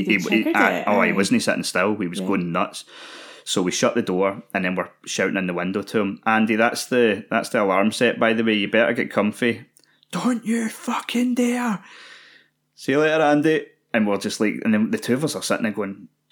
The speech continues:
Speaker 2: me and the other Andy, "Should we actually leave him?" And we're, we stood there for about five minutes. He thought we were away, but we stood there for about five minutes thinking about it, and we're like,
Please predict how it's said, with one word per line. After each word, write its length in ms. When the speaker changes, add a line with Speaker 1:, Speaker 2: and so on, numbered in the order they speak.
Speaker 2:
me 100
and 100
the 40
other 180
Andy, 420
"Should 320
we 40
actually 360
leave 260
him?" 200
And 140
we're, 180
we 120
stood 360
there 120
for 120
about 120
five 260
minutes. 140
He 80
thought 220
we 100
were 80
away, 200
but 100
we 60
stood 200
there 100
for 100
about 140
five 220
minutes 260
thinking 260
about 200
it, 40
and 100
we're 80
like, 360